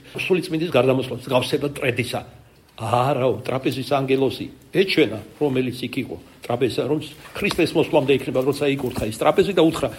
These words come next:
"შენ კი არ შესწოდეო, სეპისკვერები, ვისაც მოქონდა, შენ რომ ამოარჩიო, ზეპირად იცოდა ეუქარისტიის კანონი, გზაში თქვა, დრო რომ მოეკლაო". და სული წმინდა ეს აღარ დაახანა და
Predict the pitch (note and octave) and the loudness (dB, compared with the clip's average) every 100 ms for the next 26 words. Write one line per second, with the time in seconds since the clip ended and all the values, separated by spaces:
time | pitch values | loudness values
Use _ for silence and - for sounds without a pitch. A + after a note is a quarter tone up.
0 | - - - F3+ E3+ D#3+ C3+ - D3+ - | -16 -8 0 2 2 2 2 2 0 2
1 | D#3+ C3 - - - - - - F3+ F3+ | 2 2 0 -12 -20 -20 -16 0 2 2
2 | F#3 B2+ E3+ D3+ A#2+ G2+ D3 C#3 C#3 C3 | -2 2 4 4 2 -2 0 2 2 0
3 | C#3 - G2+ G2 D3+ C#3+ B2+ C3+ D3 D3 | 0 0 -2 0 0 2 0 2 2 2
4 | - D3 A2+ - - - E3 E3+ F3 C#3+ | 0 0 0 -8 -14 2 2 4 2 2
5 | D3+ E3+ E3 D3+ C3+ D#3 C3+ C#3+ A#2 F3 | 0 2 4 4 4 2 2 -2 -4 -2
6 | D#3 A2+ D3+ F3 - E3 - C3 G#2+ D3 | -2 4 6 6 0 -2 0 0 4 4
7 | D3+ C#3 C#3 C#3+ A#2+ G2+ G2 - - - | 6 6 6 6 2 -2 -4 -12 -20 -20
8 | - - F#3+ G#3+ G3+ G3 G3+ F3+ D#3+ E3+ | -8 -2 0 4 2 2 4 4 4 0
9 | C#3 - - D3 F#3 D#3+ D#3 D#3 - D#3+ | 0 0 0 4 4 6 6 6 4 0
10 | B2+ F3 | 2 2